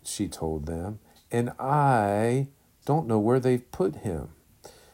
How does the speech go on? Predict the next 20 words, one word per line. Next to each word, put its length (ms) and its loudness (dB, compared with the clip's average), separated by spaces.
Having 560 2
said 520 0
this, 420 -2
she 280 -4
turned 720 0
around 800 2
and 120 -4
saw 360 2
Jesus 840 -6
standing 720 -4
there, 340 -4
though 120 2
she 220 -2
did 200 4
not 220 0
know 200 2
it 100 0
was 180 -6
Jesus. 760 -6
"Woman," 880 2